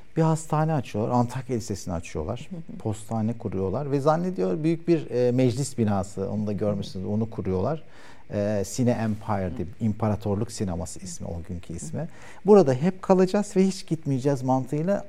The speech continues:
altyapıyı çok arttırıyorlar. Ve, e, hiç gitmemek üzere çok sayıda bina,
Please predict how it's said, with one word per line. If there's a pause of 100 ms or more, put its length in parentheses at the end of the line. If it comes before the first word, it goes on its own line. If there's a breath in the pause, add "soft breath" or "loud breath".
(120)
altyapıyı (120)
çok (120)
arttırıyorlar. (560 loud breath)
Ve,
e, (120)
hiç
gitmemek
üzere (320 loud breath)
çok
sayıda
bina,